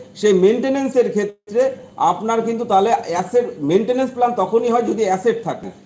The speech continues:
যদি অ্যাসেট না থাকে তার মেইনটেনেন্স হওয়ার কথা নয়, তাহলে ফ্রেশ হওয়ার কথা, নিউ হওয়ার কথা। আপনারা অনেক সময় বলেন যে আপনারা প্ল্যান যখন তৈরি করেন মেইনটেনেন্সের প্ল্যানটাকে বুক করে দিলেন, কিন্তু আপনারা দেখে নিলেন, নিলেন না যে ওইটা মে-, মেইনটেনেন্স যে আমি করছি ওর,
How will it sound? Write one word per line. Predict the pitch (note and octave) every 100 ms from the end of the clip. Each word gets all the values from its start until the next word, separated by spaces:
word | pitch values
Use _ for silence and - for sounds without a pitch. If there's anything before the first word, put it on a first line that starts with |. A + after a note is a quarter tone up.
| - - - - - - -
যদি | D#3+ G#3
অ্যাসেট | F#3 F#3+ B3+ B3
না | A#3+
থাকে | A#3 B3
তার | B3+ A#3+
মেইনটেনেন্স | A#3 A#3 A#3 F#3
হওয়ার | F#3+ F#3+
কথা | F3+ F#3 F3+
নয়, | F#3+ E3+ - - -
তাহলে | G3
ফ্রেশ | A3 A3+ A#3+ G#3+
হওয়ার | G3
কথা, | F#3 G3 A#3+
নিউ | F#3+ B3
হওয়ার | F#3+ E3+ D3+
কথা। | B2+ A2 F#2 - - - -
আপনারা | D#3 F3+ B3+
অনেক | G#3+ G#3 B3
সময় | B3 B3 B3+
বলেন | G3+ A3+ B3
যে | A#3+
আপনারা | G#3+ G#3 A#3+
প্ল্যান | A#3 F#3 A3 C4+
যখন | C4 A#3 A#3
তৈরি | A#3 A#3
করেন | A#3+ B3
মেইনটেনেন্সের | G#3+ A3+ A3+ A#3+ A3 A3+
প্ল্যানটাকে | G#3+ G#3+ A3
বুক | G3+ A3+ -
করে | A3+ F#3+
দিলেন, | D3+ A2+ - - - - -
কিন্তু | A#3 A#3
আপনারা | B3+ B3 B3+
দেখে | G3+ G#3 B3
নিলেন, | C4 B3+
নিলেন | G3+ A#3+ C4+ B3
না | F3+ - - -
যে | D3
ওইটা | G3+ A3+
মে-, | A3+ F#3 E3
মেইনটেনেন্স | D#3 F#3 G3+ A#3 A#3+
যে | G#3
আমি | A#3+
করছি | A3+ G#3+ A3
ওর, | C4